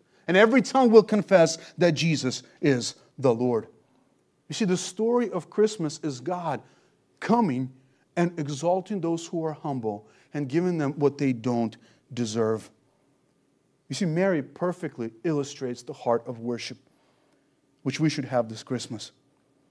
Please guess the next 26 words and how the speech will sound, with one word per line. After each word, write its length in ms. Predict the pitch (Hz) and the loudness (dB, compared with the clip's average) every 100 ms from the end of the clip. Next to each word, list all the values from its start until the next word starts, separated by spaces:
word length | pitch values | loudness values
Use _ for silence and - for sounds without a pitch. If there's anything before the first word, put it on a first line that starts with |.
| _ _ _ _ _ _ _ | _ _ _ _ _ _ _
So 140 | - | 0
let 120 | 170 | 2
us 160 | 175 175 | 2 -2
rejoice. 520 | 175 139 135 113 - _ _ _ _ _ _ _ _ _ - | -8 -4 -4 -4 -10 _ _ _ _ _ _ _ _ _ 2
Let 140 | 160 | 2
us 160 | 170 - | 2 -2
exalt 680 | 165 117 156 156 165 - | -6 -2 0 0 -2 -6
God 400 | 139 156 147 135 | -4 0 2 0
because 360 | 120 135 156 139 | -4 -2 -2 -2
he 140 | - | -6
is 280 | 151 135 135 | -8 -6 -8
God, 340 | 110 98 98 - _ _ _ _ _ _ | -10 -12 -12 -16 _ _ _ _ _ _
because 260 | 123 139 - | -2 -2 -2
he 100 | 143 | -2
is 260 | 143 170 | 2 0
the 80 | 170 | 0
Savior, 480 | - 131 110 98 95 _ _ _ _ | -4 -6 -6 -8 -18 _ _ _ _
because 340 | - 147 170 143 | -2 4 4 4
he 180 | - 147 | 0 -2
humbles 580 | - 175 208 233 208 | 4 4 6 6 4
those 260 | 160 175 170 | 4 4 2
who 140 | - | -2
are 80 | 175 | -4
proud 400 | 151 139 127 127 | -2 0 0 0
and 100 | 139 | -4
exalts 460 | 127 113 135 131 | -8 -4 -2 -2